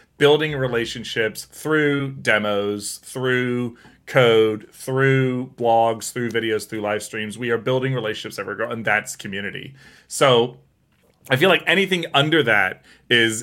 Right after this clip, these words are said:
is something that we're seeing a lot. Uh, even, like, internal learning and development. Like, if you're like, "Oh, well, like, we've got this team that helps build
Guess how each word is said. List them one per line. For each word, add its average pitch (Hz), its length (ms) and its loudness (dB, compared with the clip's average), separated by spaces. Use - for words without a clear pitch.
is 104 580 -2
something 123 460 -2
that 107 180 -4
we're 107 120 -8
seeing 104 420 -8
a 107 100 -8
lot. 101 440 -2
Uh, 104 260 0
even, 165 240 0
like, 147 300 0
internal 139 580 -2
learning 120 320 -4
and 110 100 -6
development. 98 640 -6
Like, 101 160 -6
if 101 140 -10
you're 110 100 -8
like, 101 180 -6
"Oh, 220 200 2
well, 160 160 2
like, 123 240 0
we've 135 200 -4
got 123 380 2
this 135 240 2
team 175 400 -2
that 123 200 4
helps 123 300 0
build 120 540 2